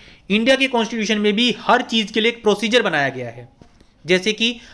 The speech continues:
देश के लीडर्स को चूज करने के लिए एक प्रोसीजर है, किसके पास कितनी पावर है, किस, कौन सा, कौन बंदा कि-, क्या डिसीजन ले सकता है,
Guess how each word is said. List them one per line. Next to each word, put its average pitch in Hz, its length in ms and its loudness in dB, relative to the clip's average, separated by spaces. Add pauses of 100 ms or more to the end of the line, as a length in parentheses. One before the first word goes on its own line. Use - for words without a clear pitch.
(120)
देश 208 260 4
के 226 120 0
लीडर्स 202 340 0
को 208 100 -2
चूज 190 260 -6
करने 175 260 -2
के 185 80 -2
लिए 170 100 0
एक - 80 -12
प्रोसीजर 135 360 -4
है, 127 180 -12 (1300)
किसके 233 260 2
पास 247 300 2
कितनी 247 280 -2
पावर 233 300 4
है, 214 120 0
किस, 226 240 -8
कौन 226 320 0
सा, 240 140 0
कौन 240 380 0
बंदा 220 280 2
कि-, 226 240 -10
क्या 240 140 4
डिसीजन 214 400 -4
ले 208 180 2
सकता 190 300 -2
है, 135 260 -6